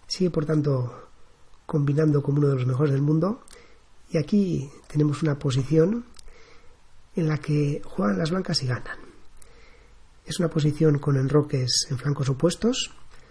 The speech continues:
donde, como sabéis, una de las cosas más importantes es llegar antes que el rival al rey contrario, y os propongo que paréis el vídeo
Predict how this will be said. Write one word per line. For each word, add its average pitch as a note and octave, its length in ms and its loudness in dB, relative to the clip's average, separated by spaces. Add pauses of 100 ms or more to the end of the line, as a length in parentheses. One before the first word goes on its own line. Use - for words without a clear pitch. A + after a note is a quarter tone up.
(180)
donde, D3 180 4
como C3 220 -2
sabéis, C#3+ 380 0
una C#3+ 100 0
de C3+ 60 -2
las B2+ 200 -2
cosas C#3 220 -2
más C#3 180 2
importantes C#3 540 0
es C#3 380 0 (160)
llegar C3+ 440 0 (640)
antes D#3+ 360 2
que D#3 100 0
el C#3+ 100 2
rival C3 560 -2 (540)
al C#3+ 140 -2
rey C#3+ 120 2
contrario, D#3 560 2 (1300)
y G3 80 0
os - 120 -2
propongo F3 400 2
que C#3 400 0 (480)
paréis E3+ 280 0
el E3 120 0
vídeo G#3 400 2